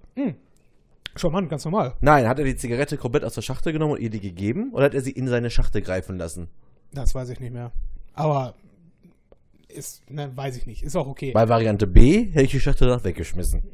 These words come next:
Speaker 1: Wenn es Variante B war, hat er sie, äh, hat er sie normal weitergeraucht. Alles, alles okay. Ähm,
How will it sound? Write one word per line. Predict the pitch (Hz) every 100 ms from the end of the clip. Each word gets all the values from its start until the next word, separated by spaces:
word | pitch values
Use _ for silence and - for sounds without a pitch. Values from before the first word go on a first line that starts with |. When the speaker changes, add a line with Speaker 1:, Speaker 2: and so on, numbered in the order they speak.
| - - - -
Speaker 1:
Wenn | 135 196
es | 240 180
Variante | 185 185 170
B | 147 180
war, | 170 180 165
hat | 165
er | 151
sie, | 156 151
äh, | 151 143 143 139 139 - - - -
hat | 139
er | 135
sie | 139 147 131 139
normal | 147 147 147 147 147 143
weitergeraucht. | 139 135 123 110 107 -
Alles, | 139 143 - -
alles | 135 135
okay. | - 135 95 - _ - - - _
Ähm, | 170 180 170 170 170 151